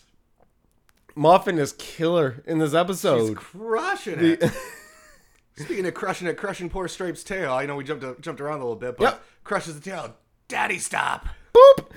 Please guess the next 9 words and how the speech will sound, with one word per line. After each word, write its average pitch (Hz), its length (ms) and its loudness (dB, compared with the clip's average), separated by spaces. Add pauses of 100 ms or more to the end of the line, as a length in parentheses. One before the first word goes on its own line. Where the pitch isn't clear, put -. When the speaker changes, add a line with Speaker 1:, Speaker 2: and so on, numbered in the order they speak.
(240)
Speaker 1:
"Daddy, - 300 4
stop." - 400 -4 (220)
Oh 240 200 12
my 123 320 6
gosh. 156 800 0
That 196 200 4
is 165 180 -2
just 160 220 -2
a, 120 300 2